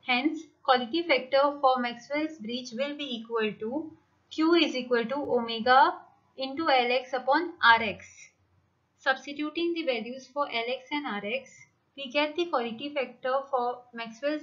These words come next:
bridge as Q is equal to omega into C one into R one.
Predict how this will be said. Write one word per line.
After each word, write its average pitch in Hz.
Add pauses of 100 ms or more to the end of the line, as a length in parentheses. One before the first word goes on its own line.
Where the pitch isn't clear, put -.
bridge 233
as 233 (380)
Q 320 (140)
is 240
equal 233
to 226
omega 240
into 233
C 233
one 254
into 226
R 226
one. 196